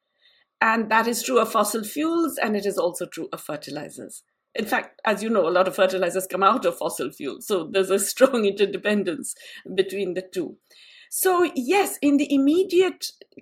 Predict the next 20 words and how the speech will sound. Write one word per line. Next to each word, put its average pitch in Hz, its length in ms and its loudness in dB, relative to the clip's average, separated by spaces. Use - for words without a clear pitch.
case, 285 240 0
what 233 180 0
do 247 80 -6
you 233 80 -2
do? 277 180 -2
Well, 196 280 0
I 254 180 2
think 285 240 -4
there 226 160 -6
is 226 80 -4
a 185 220 -6
very 202 220 0
strong 185 280 -6
case 180 340 -4
to 254 80 -8
do 330 560 0
a 240 120 2
windfall 262 500 2
profit 254 400 -2
tax. 220 200 0